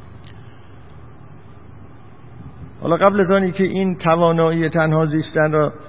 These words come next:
تشریح بکنم، اه، این را هم خدمتتون عرض بکنم. البته در عرفان ما هم هست که گر موج خیز حادثه سر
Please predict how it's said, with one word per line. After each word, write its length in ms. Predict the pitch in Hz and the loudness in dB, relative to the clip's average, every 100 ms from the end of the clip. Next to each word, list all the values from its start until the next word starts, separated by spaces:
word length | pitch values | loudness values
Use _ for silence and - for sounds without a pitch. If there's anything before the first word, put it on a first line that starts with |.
| - - - | -20 -20 -8
تشریح 440 | 147 147 123 143 135 | -2 0 -2 -6 -6
بکنم، 500 | 147 139 170 220 226 - - - - - - - - - - - - - 113 | -6 -2 2 2 0 -6 -16 -18 -20 -20 -20 -20 -20 -20 -20 -20 -20 -16 -6
اه، 460 | 151 170 165 165 151 - - - - - | 2 4 6 6 4 -2 -10 -14 -16 -6
این 120 | 175 | -2
را 100 | 185 | 2
هم 60 | 196 | 2
خدمتتون 460 | 175 165 175 175 180 | 2 -2 -2 -2 -2
عرض 200 | 185 180 | -2 -2
بکنم. 280 | 247 220 | -4 -2
البته 340 | 180 170 156 185 | 0 -2 -2 -2
در 280 | 175 165 - | 0 0 0
عرفان 560 | 160 151 120 156 190 196 | 0 0 0 0 2 0
ما 320 | 190 196 190 | 0 0 0
هم 100 | 190 | -2
هست 440 | 175 233 262 - | 0 0 0 -6
که 380 | - 196 185 156 | 2 4 4 2
گر 180 | 165 165 | 4 4
موج 480 | 156 160 165 156 - | 4 2 2 0 -4
خیز 420 | - 147 175 147 | -4 -2 -2 0
حادثه 720 | 160 123 160 156 147 156 160 | 2 6 6 6 0 0 0
سر 240 | 151 156 | 2 2